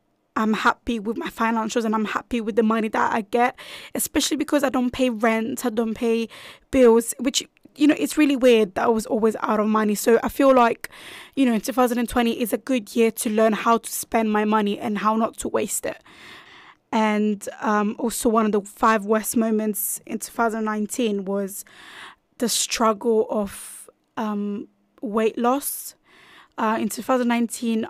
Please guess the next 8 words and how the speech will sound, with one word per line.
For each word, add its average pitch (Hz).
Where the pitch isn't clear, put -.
I, 214
um, 208
I -
got -
a 240
personal 226
trainer. 233
And 208